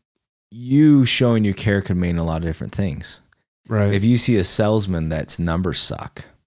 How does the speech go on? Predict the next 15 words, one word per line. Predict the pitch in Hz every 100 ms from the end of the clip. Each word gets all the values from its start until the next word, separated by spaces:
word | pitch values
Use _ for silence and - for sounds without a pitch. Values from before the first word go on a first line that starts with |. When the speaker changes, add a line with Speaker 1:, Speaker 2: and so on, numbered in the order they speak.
| _ _ _ _ _
Speaker 1:
right? | - 78 80 - - _ _ _
And | 82 85 82
you | 98 95
look | 95 -
at | 80
a, | 69 65
a, | 73 - - - - _
you | 90 98
look | 90 95
at | 82
a | 78
report, | 78 - 90 80 64
a |
sales | - 92 82
report, | 76 - 67 67